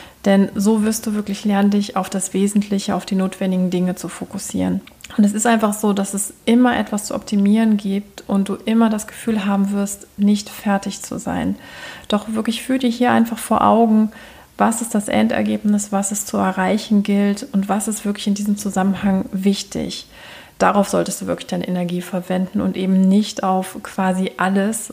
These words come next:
und vor allem dann auch noch das Unwichtige. Ja, was mir wirklich sehr geholfen hat, ist, ähm, Aufgaben, die mir wichtig sind, mit dem sogenannten Growth Mindset zu betrachten. Also mir wirklich hier die Erlaubnis zu geben, bei neuen Vorhaben, die mir wichtig sind, wie zum Beispiel mein eigenes Business zu starten,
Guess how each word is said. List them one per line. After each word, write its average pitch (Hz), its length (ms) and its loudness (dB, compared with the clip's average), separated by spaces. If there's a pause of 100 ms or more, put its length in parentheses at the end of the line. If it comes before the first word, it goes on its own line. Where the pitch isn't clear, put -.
(100)
und 196 120 0
vor 190 200 -4
allem 190 260 4
dann 208 160 0
auch 180 80 4
noch 190 120 2
das 185 200 -4
Unwichtige. 185 720 -4 (760)
Ja, 214 60 2
was 208 120 -2
mir 262 200 4
wirklich 269 280 -2
sehr 226 220 0
geholfen 226 500 0
hat, 196 220 -4
ist, - 460 -6
ähm, 190 260 0
Aufgaben, 202 560 0
die 190 120 -2
mir 190 180 2
wichtig 233 360 -6
sind, 202 200 2
mit 202 120 2
dem 196 140 2
sogenannten 196 460 0
Growth 180 340 0
Mindset 190 500 -4
zu - 140 -12
betrachten. - 760 -8 (380)
Also 202 200 2
mir 214 160 4
wirklich 233 320 -2
hier 233 100 2
die 214 120 4
Erlaubnis 214 600 4
zu 208 120 -4
geben, 202 260 0
bei 196 120 4
neuen 196 300 2
Vorhaben, 202 560 2
die 196 320 0
mir 190 220 0
wichtig 226 320 -4
sind, 196 240 0
wie 202 100 0
zum 202 160 0
Beispiel 190 720 -2
mein 185 200 -2
eigenes 190 320 -2
Business 233 420 -2
zu 208 80 -4
starten, 202 640 0